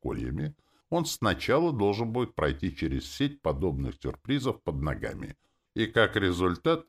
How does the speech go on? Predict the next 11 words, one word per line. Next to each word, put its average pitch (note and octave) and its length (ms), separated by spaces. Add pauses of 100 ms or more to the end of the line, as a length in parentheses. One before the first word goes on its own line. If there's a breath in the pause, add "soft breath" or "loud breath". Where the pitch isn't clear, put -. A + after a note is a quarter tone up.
будет F2 460
шанс D2+ 300
того, D2 260
что D#2+ 220
он D#2+ 100
вообще F2+ 480
не C#2+ 140
дойдет A#1+ 420
до C2 120
нужного A#1+ 480
места. G#1 460